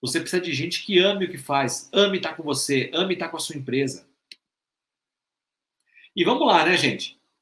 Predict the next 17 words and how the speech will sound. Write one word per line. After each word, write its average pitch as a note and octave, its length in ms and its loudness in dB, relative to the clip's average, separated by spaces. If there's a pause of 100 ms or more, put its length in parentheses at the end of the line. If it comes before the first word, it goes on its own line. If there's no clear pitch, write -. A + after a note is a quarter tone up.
Isso C#3 180 -2
aqui F#3+ 160 0
é A3 40 6
uma A#3 160 2
via G#3+ 240 -2
de A3+ 100 -4
mão C4 180 -4
dupla. G3 460 -4 (800)
De B2+ 140 -2
um F3 100 0
lado, D#3+ 640 2 (400)
a C3 120 -2
gente D3+ 400 -2
tem F#3+ 140 0
que F#3+ 60 -2
alinhar F#3 400 2
objetivos, A3+ 1000 -4